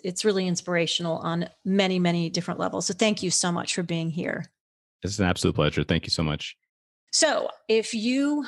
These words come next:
Speaker 1: would, I'm not even gonna say if you would, I'm gonna tell you, you need to go to mike natter medical dot com and see the beautiful art that Doctor Natter has created. You can also follow his journey on Instagram at, at Mike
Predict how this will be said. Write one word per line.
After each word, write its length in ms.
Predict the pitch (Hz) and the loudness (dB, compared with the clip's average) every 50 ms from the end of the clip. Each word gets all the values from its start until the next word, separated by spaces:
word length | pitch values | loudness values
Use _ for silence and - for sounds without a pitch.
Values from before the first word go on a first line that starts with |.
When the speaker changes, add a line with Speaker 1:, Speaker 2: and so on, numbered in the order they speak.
| - - | -8 -8
Speaker 1:
would, 520 | 233 208 226 226 208 202 196 180 160 - - | -4 0 2 2 4 2 0 -2 -4 -4 -2
I'm 120 | - 208 214 | 0 2 4
not 80 | 214 | 4
even 100 | 214 202 | 2 2
gonna 80 | 196 190 | 2 0
say 140 | - - - | 0 0 -2
if 140 | 180 175 190 | -2 -2 -2
you 100 | 185 165 | -2 -2
would, 200 | 175 180 - - | -2 -4 -4 -4
I'm 100 | 196 190 | -4 -2
gonna 160 | 190 202 190 185 | -2 -2 -2 -2
tell 240 | - - 220 196 | -2 0 2 2
you, 160 | 190 185 180 170 | 2 2 0 -2
you 160 | 175 196 196 | -2 -2 -2
need 320 | 202 202 208 214 214 214 - | 0 0 2 0 0 -2 -4
to 100 | - 180 | -6 -2
go 300 | - 190 180 170 170 160 | 0 0 0 0 -2 -4
to 480 | - - - - 208 180 170 170 175 - _ _ _ _ _ - | -6 -4 -2 0 0 0 0 -2 -4 -8 _ _ _ _ _ -6
mike 480 | 185 185 196 202 214 247 240 - - 214 | -2 2 4 4 4 2 2 -2 -4 -2
natter 420 | 196 202 196 190 196 202 196 196 | 0 2 4 4 4 2 2 2
medical 560 | 190 180 180 190 202 202 - 247 254 262 233 - - | 2 2 2 2 0 0 0 0 0 -2 -4 -4 0
dot 300 | 185 202 196 196 - - | 2 2 2 2 -2 -6
com 500 | - - 214 202 190 180 180 175 180 180 - | -8 -6 -4 -2 -2 -2 -2 -2 -4 -4 -6
and 180 | - 190 190 180 | -6 -6 -4 0
see 540 | 175 - - - 208 196 190 190 190 180 - | 0 0 0 0 0 0 2 2 0 0 -2
the 80 | 180 175 | -2 2
beautiful 320 | 202 233 214 - - - | 2 2 2 2 0 0
art 440 | - 170 165 170 - - - - - _ _ _ _ _ _ _ 175 | 2 2 2 0 0 -4 -6 -8 -8 _ _ _ _ _ _ _ -2
that 420 | 170 185 175 170 - - - - - | 0 2 2 2 2 -2 -4 -2 0
Doctor 220 | 190 185 - 196 | 0 0 2 0
Natter 240 | 196 180 175 185 175 | 0 2 2 2 0
has 200 | 175 180 170 - | 0 0 0 -2
created. 500 | - - 190 190 185 185 180 185 180 175 | -2 0 0 2 2 2 2 0 0 -2
You 80 | 180 180 | -4 -4
can 120 | 196 190 | -2 -2
also 240 | 180 185 180 - 185 | -2 -2 -2 -4 -4
follow 320 | - 196 180 180 180 175 | -2 0 0 0 0 0
his 140 | 170 180 170 | -2 -4 -4
journey 280 | - 185 180 175 175 170 | -4 -2 -2 0 0 0
on 140 | 170 170 - | 0 -2 -2
Instagram 680 | - 196 185 - - 202 190 - 185 185 185 185 180 175 | -2 -4 -2 -2 -2 -2 -2 -2 -4 -4 -2 0 -2 -2
at, 100 | - - _ _ _ _ - | -2 -6 _ _ _ _ 2
at 360 | 185 202 214 - - - - - - | 2 2 2 0 -2 -6 -6 -6 -4
Mike 420 | 190 185 175 170 180 180 - - | 0 2 2 2 0 -2 -6 -14